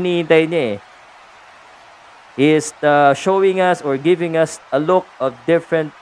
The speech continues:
type of style right here, Christian Araneta.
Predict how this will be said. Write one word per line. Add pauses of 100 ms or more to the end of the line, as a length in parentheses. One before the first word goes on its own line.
type
of
style
right
here,
Christian
Araneta.